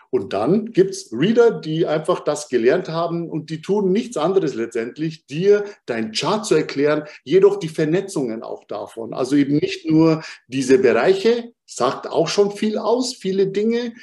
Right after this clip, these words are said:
jedoch es geht hier um das große Ganze, um die Vernetzung. Und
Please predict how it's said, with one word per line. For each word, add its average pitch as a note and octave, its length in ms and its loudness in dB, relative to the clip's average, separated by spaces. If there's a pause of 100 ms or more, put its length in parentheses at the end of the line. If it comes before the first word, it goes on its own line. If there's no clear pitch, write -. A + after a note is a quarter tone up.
(200)
jedoch G#3 320 4
es - 160 -6
geht G#3 180 -4
hier F#3+ 160 2
um F3+ 100 4
das D#3+ 220 -2
große F3 380 4
Ganze, C#3 320 -2
um G#2+ 100 -10
die A2 140 -14
Vernetzung. B2+ 580 -2
Und A#2 260 -12